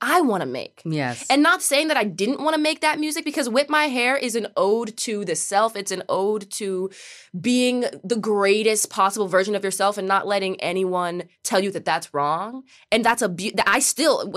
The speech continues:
Speaker 1: I still talk about that. That's still my, my everything.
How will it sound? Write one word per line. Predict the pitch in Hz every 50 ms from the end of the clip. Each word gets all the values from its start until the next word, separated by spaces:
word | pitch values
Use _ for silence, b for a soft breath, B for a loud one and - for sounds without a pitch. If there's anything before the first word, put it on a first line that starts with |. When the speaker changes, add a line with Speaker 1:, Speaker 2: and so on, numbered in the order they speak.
| - -
Speaker 1:
I | - 226 349
still | 349 - - - 285 349 392 330
talk | - 269 233 -
about | - 180 175 - -
that. | 165 156 156
That's | 226 262 285 -
still | - - - 240 269 285 302 269
my, | 254 226 208 202 202 196 180 -
my | 196 208 190 185 185 - - _ _ _ _ _ _ _ - -
everything. | 196 - 247 247 220 196 - 147 131 117 - -